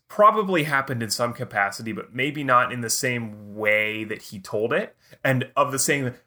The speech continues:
massive scale that he talked about. Um, there are,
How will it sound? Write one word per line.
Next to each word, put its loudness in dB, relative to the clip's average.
massive 0
scale 0
that -10
he -14
talked -4
about. -14
Um, 4
there 4
are, 4